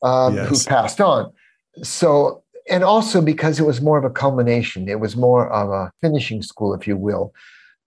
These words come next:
Speaker 1: Now, if you'd asked me another question, "Who's your next, uh, teacher?" I have no idea if I will have one, but I suspect my wife has been one of my teachers all along.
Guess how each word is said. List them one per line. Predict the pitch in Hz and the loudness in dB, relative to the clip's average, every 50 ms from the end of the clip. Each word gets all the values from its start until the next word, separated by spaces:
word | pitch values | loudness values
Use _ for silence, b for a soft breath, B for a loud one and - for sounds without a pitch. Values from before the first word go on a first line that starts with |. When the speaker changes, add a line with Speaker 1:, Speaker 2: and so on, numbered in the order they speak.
| - | -2
Speaker 1:
Now, | 165 156 156 156 151 | 0 2 2 4 2
if | 131 - 156 | 2 2 2
you'd | 156 143 | 4 4
asked | 147 139 139 - - 143 | 4 4 2 0 -2 -2
me | 143 135 | 0 0
another | 123 131 147 180 254 226 | 2 2 2 2 2 0
question, | - - 113 107 - - - 120 120 123 117 120 - _ _ _ _ _ _ _ _ _ _ _ - | 0 0 -2 -2 -2 -4 -4 -2 -2 -2 -4 -6 -10 _ _ _ _ _ _ _ _ _ _ _ 0
"Who's | - 170 160 131 | 2 4 4 4
your | 139 139 | 4 4
next, | 139 175 196 - - - - - - - - - | 2 2 0 -2 -6 -14 -16 -18 -20 -14 -8 -4
uh, | 110 110 110 104 101 | 0 0 0 0 -2
teacher?" | - - 117 110 - - 113 107 104 101 - b b b b - | -2 -2 -2 -2 -2 -2 -2 -2 -2 -4 -10 b b b b -6
I | 117 107 | -4 -2
have | 104 110 104 110 | -2 -4 -4 -4
no | 110 110 113 110 123 127 139 143 | -6 -6 -2 2 2 4 4 4
idea | 139 135 135 127 117 120 117 117 117 117 117 117 _ _ _ _ _ _ _ - | 4 2 2 2 2 2 4 4 2 2 0 -4 _ _ _ _ _ _ _ -2
if | 170 175 175 - | -2 -2 0 2
I | 160 165 | 2 2
will | 160 160 151 | 2 2 2
have | 131 143 156 156 147 139 | 2 0 0 0 0 0
one, | 143 151 151 151 151 151 151 151 - _ b b b b b b b b - | 0 2 2 2 2 0 -4 -8 -12 _ b b b b b b b b 0
but | 123 127 120 107 - - - _ _ _ - | 2 2 2 0 -2 -6 -18 _ _ _ -4
I | 143 | -4
suspect | 131 - 151 139 - - - 180 180 180 175 147 | -4 -4 -4 -8 -6 -2 0 0 0 0 0 0
my | 131 127 | 2 2
wife | 123 117 127 139 143 135 | 2 4 2 2 0 -2
has | - 110 101 - | -4 -8 -8 -6
been | 110 104 104 107 | -8 -6 -4 -4
one | 107 107 | -4 -4
of | 107 104 | -4 -4
my | 101 101 | -6 -8
teachers | 95 - - 104 104 - 107 95 98 | -8 -8 -10 -10 -8 -8 -8 -6 -2
all | 95 98 98 92 | -2 -2 -2 -4
along. | 87 87 90 87 85 82 90 | -6 -10 -12 -12 -12 -14 -16